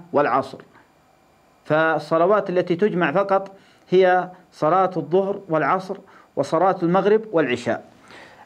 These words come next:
إذا خرج المسافر من بلده وقد أذن، وقد دخل وقت الصلاة، فإنه يجوز له أن يؤخر الصلاة ويصليها بعد أن يفارق العمران ويقصرها، فالعبرة بفعل الصلاة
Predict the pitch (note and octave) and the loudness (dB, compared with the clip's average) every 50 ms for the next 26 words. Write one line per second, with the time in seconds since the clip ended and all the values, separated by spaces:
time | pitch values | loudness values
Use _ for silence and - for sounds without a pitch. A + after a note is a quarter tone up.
0 | _ - F3 F3 A3+ A3+ A3 A3 C#4+ D4 C#4 B3 F#3+ A#3 A#3+ A#3+ A#3+ G#3 - - | _ 0 2 2 4 2 2 2 2 2 2 2 2 2 2 2 2 0 -2 -6
1 | - - - F3 F3 F#3 E3+ F3 - B3+ B3+ G3+ - G3 D#3+ D#3 D#3+ D3+ C#3+ E3 | -12 -8 -6 -4 -2 -2 -2 -2 0 0 0 2 2 0 2 2 2 2 4 4
2 | G3 F#3+ E3+ E3 E3+ E3+ D#3+ G3+ G#3 G3 E3 D#3 D3+ D3+ C#3 - - D3 A2+ G#2 | 4 4 4 2 2 -2 0 0 2 2 2 2 0 -2 -4 -2 -4 -4 -4 -4
3 | A2+ A2+ B2+ C#3+ D3 F3 E3+ E3 G#3 F#3+ - E3 D#3 E3 F3 F#3+ F#3+ - - - | -4 -2 -2 0 0 0 0 0 0 -2 0 0 0 2 2 0 -2 -6 -14 -20
4 | _ _ _ _ _ _ - D3+ F#3 F#3+ F#3+ - - - - - - _ _ _ | _ _ _ _ _ _ -2 0 0 0 -2 -6 -16 -20 -20 -20 -20 _ _ _
5 | - D#3+ - - - B2+ A2+ - - - - _ _ _ _ _ - _ _ - | -6 -6 -4 -2 -2 -2 -2 -2 -6 -8 -20 _ _ _ _ _ -20 _ _ -20
6 | _ _ _ _ _ _ - - G3+ A#3 A#3 A3 A3 G#3+ G3+ G#3+ C#4 A3 A#3+ A3 | _ _ _ _ _ _ 0 2 2 4 4 4 4 4 4 2 2 2 2 2
7 | A3 G#3+ G3+ G3+ A3+ A#3 A#3 - G#3 F3+ - - - E3 F3 G#3 A3+ G3+ - - | 2 2 2 2 2 0 0 0 -2 -2 -2 -2 -2 0 2 2 0 -2 -4 -12
8 | - - _ _ - G3+ A#3 B3 G3+ - - F#3+ G#3 A3+ A#3+ G#3+ G3+ A3 F#3+ A#3 | -20 -20 _ _ 2 2 4 4 4 2 0 -2 0 0 0 2 2 2 2 2
9 | G#3 G3 G3+ F3 F#3+ F3 E3 E3 E3 D#3+ E3 G#3+ B3 A#3+ A3 G#3 G3+ F#3 F3 C#3+ | 2 2 2 2 2 2 2 0 0 0 0 2 2 2 2 2 2 0 0 0
10 | C#3+ D3+ D3+ D#3+ E3+ E3+ E3+ E3+ E3+ - - - - _ _ _ - G#3+ B3+ C4+ | -2 0 0 2 2 2 2 0 0 -4 -12 -18 -20 _ _ _ 2 4 4 4
11 | - - - - D#3 C3 A#2+ B2+ - - - _ _ _ _ _ _ _ _ _ | 4 0 -4 -4 -2 -2 -4 -4 -8 -16 -20 _ _ _ _ _ _ _ _ _
12 | - F3 F3 F#3+ G3 A#3+ C4 A3 A#3+ G#3+ G3+ G3 F#3+ E3+ B3+ B3+ A#3+ A#3 G#3+ - | -2 0 2 2 4 4 4 4 4 2 2 2 2 2 4 2 4 2 0 0
13 | - G#3 G#3+ A3+ B3 C4 B3+ A3+ - | 0 0 2 2 2 2 0 -2 -6